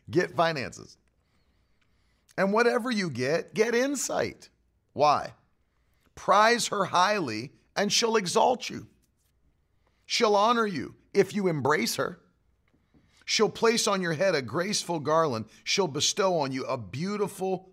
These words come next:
crown." A beautiful crown.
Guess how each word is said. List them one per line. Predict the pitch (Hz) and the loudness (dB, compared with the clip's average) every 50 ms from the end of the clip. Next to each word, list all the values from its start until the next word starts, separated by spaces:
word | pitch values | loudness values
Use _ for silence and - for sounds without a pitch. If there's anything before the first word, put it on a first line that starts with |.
| _ _ | _ _
crown." | - - - 135 143 139 135 120 95 82 - - - _ _ _ _ _ _ _ _ _ _ _ _ _ _ _ _ _ _ _ _ _ _ _ _ _ _ _ _ _ - | -18 -10 -4 -2 -2 0 0 -2 -4 -6 -10 -16 -20 _ _ _ _ _ _ _ _ _ _ _ _ _ _ _ _ _ _ _ _ _ _ _ _ _ _ _ _ _ -2
A | 139 156 | -2 -2
beautiful | 117 85 78 98 104 135 190 208 220 220 214 196 - - - 151 131 | -2 -4 -10 -10 -8 -6 -6 -4 -4 -4 -4 -4 -6 -6 -8 -10 -10
crown. | - - 123 120 95 76 58 110 | -8 -8 -6 -6 -6 -8 -10 -14